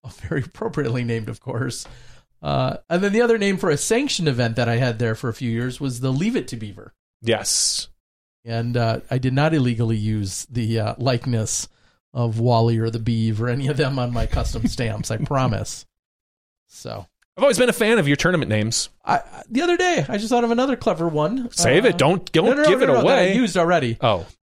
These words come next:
Speaker 1: Uh, I used to r-, uh, teach a one credit class at U W Parkside. Uh, it's in, uh, Kenosha, Wisconsin, just over the border.
Speaker 2: No,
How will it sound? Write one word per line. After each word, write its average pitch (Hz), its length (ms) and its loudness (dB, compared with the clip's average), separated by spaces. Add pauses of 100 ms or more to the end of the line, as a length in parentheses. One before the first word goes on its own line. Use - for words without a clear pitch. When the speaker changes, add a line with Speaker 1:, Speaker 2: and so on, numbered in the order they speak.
(140)
Speaker 1:
Uh, 147 280 4
I 151 80 2
used 180 200 0
to 160 220 0 (540)
r-, 143 200 0
uh, 117 580 2 (640)
teach - 520 2 (100)
a 135 100 4
one 131 300 0
credit 135 260 0
class 139 600 0
at 117 340 0
U 127 140 -2
W 131 260 0
Parkside. - 640 -6 (1400)
Uh, 107 320 2 (580)
it's 135 320 -2
in, 120 180 0
uh, 113 140 2
Kenosha, 143 420 2
Wisconsin, 180 680 2 (140)
just - 260 -2
over 117 140 0
the 110 60 -2
border. 180 440 2 (1120)
Speaker 2:
No, 120 100 -2